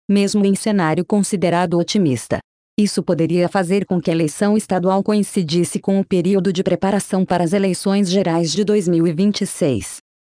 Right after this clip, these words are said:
O presidente do S T F, Edson Fachin, deve definir a data do julgamento após dialogar com os demais ministros. Segundo interlocutores, ele tem adotado a prática de buscar consenso prévio em temas sensíveis,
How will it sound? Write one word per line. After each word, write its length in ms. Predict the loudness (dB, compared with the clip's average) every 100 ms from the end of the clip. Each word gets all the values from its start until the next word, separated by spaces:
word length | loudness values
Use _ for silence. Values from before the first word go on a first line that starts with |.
| _ -6
O 40 |
presidente 720 | 0 0 0 -2 0 0 0
do 120 | -2
S 240 | -2 -4 -4
T 100 | 0
F, 380 | 0 0 -2 -2 _
Edson 400 | -2 -2 -2 0
Fachin, 480 | -2 -2 -4 -2 -2 -2 _
deve 240 | -2 0 0
definir 480 | 0 0 0 2 0
a 80 |
data 320 | 0 0 0 -2
do 140 | -2
julgamento 580 | 0 0 2 2 0 0
após 400 | -2 0 0 0
dialogar 580 | 0 0 0 0 0 0
com 160 | 0
os 160 | 0 0
demais 380 | 0 2 2 2
ministros. 720 | 2 2 0 -2 -6 -6 -8 -12 _ _ -18
Segundo 540 | -6 -4 0 2 2
interlocutores, 1040 | 0 0 0 -2 -4 -4 0 0 0 -2 -8 -10 -4
ele 160 | -2
tem 160 | 0 0
adotado 460 | 0 0 0 0 0
a 60 |
prática 480 | 0 -2 -2 -2 -2
de 120 | -2
buscar 400 | -2 -4 -2 -2
consenso 640 | 0 -2 0 -2 -2 -2 -2
prévio 460 | 0 0 2 0
em 120 | 0
temas 360 | 0 0 0 0
sensíveis, 720 | 0 -2 0 -2 0 -4 -4